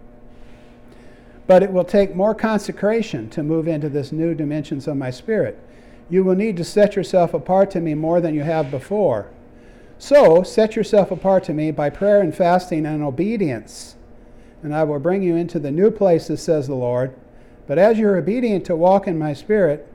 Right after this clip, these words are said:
and it's kind of this, you might say the second part here, "but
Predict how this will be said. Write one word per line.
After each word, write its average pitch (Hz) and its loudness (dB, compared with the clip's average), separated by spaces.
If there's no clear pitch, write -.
and 139 -10
it's 143 -14
kind 165 -2
of 135 -4
this, 127 -10
you 151 -14
might 147 -4
say 151 -4
the 135 -4
second 156 -6
part 143 -4
here, 123 -8
"but 254 4